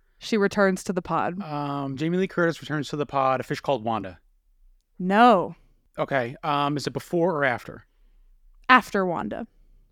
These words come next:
Speaker 2: Freaky Friday.
Speaker 1: Yes, we're watching <laughs> Freaky
Speaker 2: Awesome.
Speaker 1: Friday
Speaker 2: Yeah,
Speaker 1: next.
Speaker 2: great movie. That's great.
Speaker 1: <laughs> I haven't watched this in forever. I love the tagline on Letterboxd. "Mondays are manic, Wednesdays are wild, and Fridays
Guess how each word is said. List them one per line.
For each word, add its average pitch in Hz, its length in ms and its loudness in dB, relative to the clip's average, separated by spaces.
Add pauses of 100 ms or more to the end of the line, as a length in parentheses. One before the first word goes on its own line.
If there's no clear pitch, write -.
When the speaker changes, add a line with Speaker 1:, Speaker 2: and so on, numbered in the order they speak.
(160)
Speaker 2:
Freaky 156 240 0
Friday. 110 400 -2 (380)
Speaker 1:
Yes, 175 420 2
we're 233 140 2
watching 240 360 4
<laughs> - 0 -
Freaky 392 200 8
Speaker 2:
Awesome. - 260 6
Speaker 1:
Friday 247 380 10
Speaker 2:
Yeah, 175 100 8
Speaker 1:
next. 247 180 4
Speaker 2:
great 185 340 6
movie. 143 360 0 (120)
That's - 180 8
great. 311 400 6
Speaker 1:
<laughs> - 640 -6
I 320 100 8
haven't 539 340 6
watched 262 240 8
this 285 140 2
in 277 100 2
forever. 202 540 4
I 208 120 6
love 226 280 4
the 277 80 2
tagline 233 380 4
on 233 120 4
Letterboxd. 196 500 2
"Mondays 226 460 2
are 349 80 2
manic, 311 420 6
Wednesdays 196 420 0
are 214 80 2
wild, 185 380 2
and 180 140 -4
Fridays 196 420 0